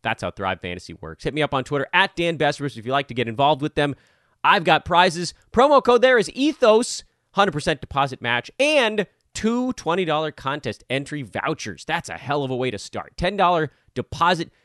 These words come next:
gets you an extra ten and then an extra forty. Ten dollars gets you sixty a play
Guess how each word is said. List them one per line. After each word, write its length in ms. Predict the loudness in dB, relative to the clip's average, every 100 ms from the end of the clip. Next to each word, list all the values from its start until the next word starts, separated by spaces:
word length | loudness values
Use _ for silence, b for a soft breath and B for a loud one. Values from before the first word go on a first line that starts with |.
| _
gets 180 | -4 0
you 80 | -2
an 60 |
extra 200 | -2 -4
ten 380 | -8 -4 -2 -4
and 160 | -4 -6
then 120 | -4
an 60 | -6
extra 260 | -6 -8
forty. 600 | -8 2 2 4 0 -2 _ _ _ _ _ _ _ _ -2
Ten 180 | 0
dollars 300 | 4 4 2
gets 180 | -4 -8
you 60 | -12
sixty 380 | -8 -8 -4 -6
a 40 |
play 380 | -4 -6 -6